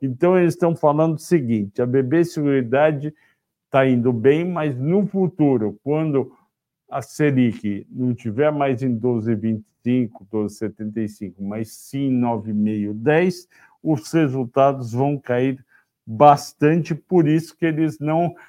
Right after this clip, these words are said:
que eles recomendam underweight, que quer dizer venda. Por outro lado, então, cliente do Morgan Stanley,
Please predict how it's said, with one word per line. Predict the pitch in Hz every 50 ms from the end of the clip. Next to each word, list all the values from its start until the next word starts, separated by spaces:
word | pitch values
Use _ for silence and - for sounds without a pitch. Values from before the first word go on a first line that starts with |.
| _ _ _ -
que | - 151
eles | 143 127 - -
recomendam | 160 156 151 156 - 139 131 127 127 135 143 147 135 147 151 151 - _ _ _ - _ _ _
underweight, | - 156 160 170 147 151 139 127 123 127 131 131 131 - - - - _ _ _ _ _ _
que | - 135 127
quer | - 147 143 131
dizer | 117 113 107 104 135 139 135 - - - _ _ _ _
venda. | 110 110 113 139 139 131 113 95 82 73 - - _ _ _ _ _ _ _ _ _ _ _ _ _ _ _ _ _ _ _ _ _ _ _ _
Por | - 196 226 214 202
outro | 190 170 156 - 147 139 135
lado, | 135 143 151 147 139 147
então, | 139 127 107 - 147 147 151 135 - _ _ _ _ _ _
cliente | - 131 139 139 143 147 156 175 196 202 196 - - 160
do | 139 123 117 131 127
Morgan | 120 117 117 120 131 131 120 127 143 156
Stanley, | 151 156 - - 160 156 165 180 196 202 208 208 208